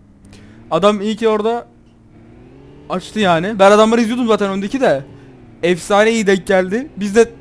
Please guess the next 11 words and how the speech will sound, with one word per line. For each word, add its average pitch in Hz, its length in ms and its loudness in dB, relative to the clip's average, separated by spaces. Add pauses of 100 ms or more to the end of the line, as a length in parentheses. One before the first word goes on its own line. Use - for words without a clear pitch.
(120)
yanlamayı 214 540 2
bak 214 160 0
böyle 190 240 -2 (380)
hiç 254 180 -4
bozmadık 240 600 -2
abi. 202 300 0
Verdik 233 380 2
açıyı, 208 280 -6
verdik, 226 380 0
verdik, 233 300 -2
verdik. 247 340 -2